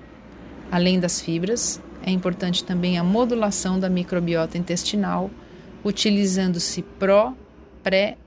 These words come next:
ou simbióticos, ou mesmo o transplante de microbiota em casos mais difíceis. Se você aque-, apresenta queixas quanto ao funcionamento do seu intestino,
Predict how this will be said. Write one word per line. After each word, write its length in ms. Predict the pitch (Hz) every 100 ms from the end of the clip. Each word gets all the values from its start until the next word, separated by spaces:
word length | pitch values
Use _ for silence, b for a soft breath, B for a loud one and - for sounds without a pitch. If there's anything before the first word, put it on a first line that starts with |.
| -
ou 200 | 220 262
simbióticos, 1120 | - 247 247 254 208 156 151 - - - - B B B
ou 160 | - 254
mesmo 520 | 233 226 254 247 262
o 20 |
transplante 680 | 247 226 220 - 202 202 196
de 120 | 185
microbiota 760 | 202 202 - 190 196 175 175 185
em 60 |
casos 440 | 180 180 180 180 180
mais 220 | 175 175
difíceis. 840 | 185 185 147 139 - - - - - - - _ B B B B B -
Se 240 | - -
você 400 | 170 170 - 208
aque-, 280 | 233 - -
apresenta 600 | 185 196 190 190 208 220
queixas 520 | - 196 202 202 190
quanto 280 | - 185 180
ao 80 | 180
funcionamento 720 | - 185 185 175 175 208 233
do 100 | 220
seu 240 | 220 220 214
intestino, 720 | 208 226 - - 180 180